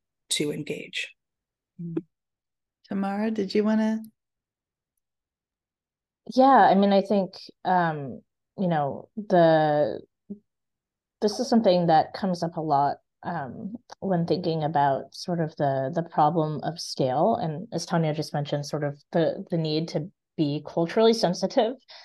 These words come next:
Speaker 3: um, when you're trying to come up with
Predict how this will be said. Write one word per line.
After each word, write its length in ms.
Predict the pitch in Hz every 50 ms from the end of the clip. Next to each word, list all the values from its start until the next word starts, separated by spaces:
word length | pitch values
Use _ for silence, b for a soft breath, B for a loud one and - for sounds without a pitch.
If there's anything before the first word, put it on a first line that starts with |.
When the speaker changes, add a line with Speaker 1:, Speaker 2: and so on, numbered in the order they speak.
| B B B B B B -
Speaker 3:
um, 460 | - 175 175 165 151 143 143 135 - - _
when 280 | - 185 175 175 170 165
you're 280 | 160 151 151 151 151
trying 280 | 151 - - 180 175 170
to 80 | 180 170
come 260 | - - 175 156 143
up 200 | 139 143 - _ -
with 300 | 147 143 143 147 143